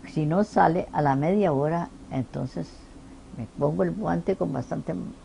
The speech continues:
aceite y me meto las manos, bien, este, este anillo no tiene que estar ahí, yo me lo quito y, ya,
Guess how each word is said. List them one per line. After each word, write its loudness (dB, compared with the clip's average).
aceite -2
y -6
me -8
meto -2
las -6
manos, -2
bien, -6
este, -8
este -2
anillo 2
no 0
tiene 0
que -4
estar 0
ahí, 2
yo -4
me -4
lo -2
quito -2
y, -2
ya, -6